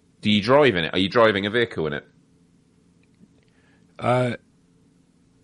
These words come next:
Speaker 2: yes.
Speaker 1: Are you controlling a vehicle in
Speaker 2: Yes,
Speaker 1: it?
Speaker 2: you're controlling
Speaker 1: Yeah, yeah. Yeah, yeah.
Speaker 2: a
Speaker 1: So it could
Speaker 2: Yeah, lo-, loose, let's, let's use vehicle loosely.
Speaker 1: Yeah, yeah, yeah.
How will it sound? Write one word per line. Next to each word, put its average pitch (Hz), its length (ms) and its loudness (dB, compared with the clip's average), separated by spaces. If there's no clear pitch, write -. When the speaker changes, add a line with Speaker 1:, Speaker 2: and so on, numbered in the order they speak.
Speaker 2:
yes. 135 260 4
Speaker 1:
Are - 80 4
you 107 240 0
controlling 104 500 0
a 92 60 0
vehicle 85 360 -4
in 80 40 2
Speaker 2:
Yes, 76 240 -2
Speaker 1:
it? - 60 -12
Speaker 2:
you're 127 180 0
controlling 139 640 2
Speaker 1:
Yeah, 120 140 -2
yeah. 80 100 -2
Yeah, - 0 -
yeah. 65 200 -4
Speaker 2:
a 120 100 -2
Speaker 1:
So - 120 -6
it 73 80 -2
could - 180 -6
Speaker 2:
Yeah, - 200 -2
lo-, 139 200 -8
loose, 175 340 -2
let's, - 340 -6
let's 156 160 0
use 151 120 -4
vehicle 123 420 0
loosely. 196 360 0
Speaker 1:
Yeah, 87 220 0
yeah, 78 120 0
yeah. 65 200 -2